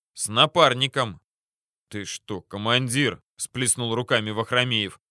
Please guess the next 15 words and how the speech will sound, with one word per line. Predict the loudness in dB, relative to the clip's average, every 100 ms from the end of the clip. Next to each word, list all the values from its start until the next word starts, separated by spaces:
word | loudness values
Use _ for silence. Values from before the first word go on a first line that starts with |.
| _ -12
«Без | 0 0 2
прикрытия | 0 0 2 2 4 2
нельзя. | 2 0 2 4 4 0 _ _ -6
Сам | 2 4 4
говорил. | 4 4 4 2 -6 _ _ _
Уж | -4 0
лучше | 0 0 0 -2
мы | 0 2
с | 0
Фёдором | 2 4 6 4 0 -6
снова | -6 0 2 4 4
пойдём». | 6 4 2 -4 -8 _ _ _ _ _ _ _ _ _ _ _
«Третью | -2 0 2 -2 -4
ночь | -4 -6
подряд?» | 0 2 4 4 2 _